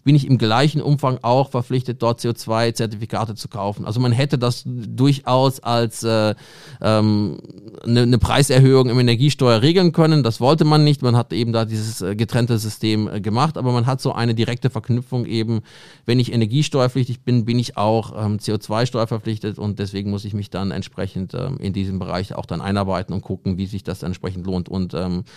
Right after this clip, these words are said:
ja, wie gesagt, ist einfach, der Energieverbrauch verteuert sich und dann muss ich gucken, lohnen sich Energiesparmaßnahmen? Das ist ja auch eigentlich der, der, ähm, der ganze Sinn dieser Ökosteuer. Man möchte gucken, dass man Energie möglichst teuer macht und dann entsprechend auch dann die,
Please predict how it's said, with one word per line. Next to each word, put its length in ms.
ja, 140
wie 60
gesagt, 300
ist 200
einfach, 280
der 160
Energieverbrauch 640
verteuert 460
sich 220
und 120
dann 120
muss 200
ich 140
gucken, 320
lohnen 340
sich 180
Energiesparmaßnahmen? 1160
Das 160
ist 120
ja 120
auch 100
eigentlich 300
der, 240
der, 220
ähm, 300
der 100
ganze 560
Sinn 220
dieser 200
Ökosteuer. 460
Man 180
möchte 360
gucken, 320
dass 120
man 180
Energie 420
möglichst 400
teuer 180
macht 340
und 180
dann 200
entsprechend 580
auch 200
dann 260
die, 320